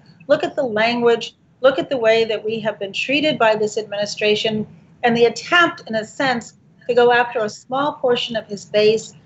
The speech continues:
to tap into the worst of us, as opposed to trying to focus on what we have in, in common. Uh, I think, and, and the point I was trying to make in my book was a lesson I learned early working in local government in Chicago, where your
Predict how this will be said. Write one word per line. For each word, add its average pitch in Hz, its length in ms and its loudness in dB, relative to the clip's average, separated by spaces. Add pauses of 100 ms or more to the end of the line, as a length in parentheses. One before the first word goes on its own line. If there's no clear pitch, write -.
(240)
to 240 100 0
tap 285 360 0
into 269 240 -2
the 214 140 -6
worst 196 440 -4
of 277 100 0
us, 262 320 0
as - 160 -8
opposed 240 360 0
to 240 80 -2
trying 214 560 -2 (640)
to - 160 2
focus 277 380 4
on 220 180 -4
what 214 200 -4
we 220 100 -6
have 208 260 -10
in, 202 120 -12 (140)
in 208 140 -6
common. 208 520 -2 (500)
Uh, 208 300 2
I 214 60 -8
think, 269 240 -2 (180)
and, 233 320 0
and 233 180 -6
the 220 80 -2
point 370 260 2
I 311 60 4
was 254 180 2
trying 233 200 -4
to 226 60 -10
make 220 220 -4
in 214 40 -8
my 208 140 -2
book 247 300 2
was 214 160 0
a 208 40 -2
lesson 240 380 2
I 220 120 2
learned 208 360 -4
early 226 340 6
working 226 520 -2 (460)
in 220 140 0
local 254 280 6
government 220 480 0
in 202 80 -10
Chicago, 220 560 0
where 214 180 2
your 233 420 0